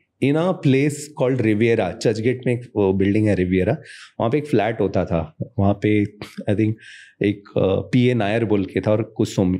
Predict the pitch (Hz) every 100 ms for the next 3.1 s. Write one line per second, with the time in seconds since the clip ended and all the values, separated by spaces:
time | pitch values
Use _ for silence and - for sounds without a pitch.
0 | 104 117 117 123 120 95 85 - - -
1 | _ - - 117 107 98 175 196 196 156
2 | 143 135 107 117 110 101 78 69 - 69